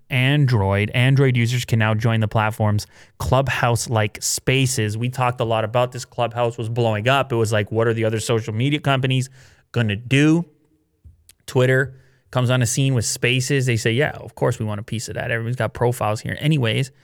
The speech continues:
And they got the, they, they first launched the audio chat rooms for I O S, much like Clubhouse did.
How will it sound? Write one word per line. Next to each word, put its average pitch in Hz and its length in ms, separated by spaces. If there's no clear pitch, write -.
And 120 680
they 120 140
got 127 220
the, 113 340
they, 113 160
they 113 160
first 135 420
launched 123 300
the 120 80
audio 117 240
chat 110 260
rooms 110 160
for 101 180
I 104 140
O 117 160
S, 127 240
much 110 260
like 101 460
Clubhouse 113 480
did. 101 280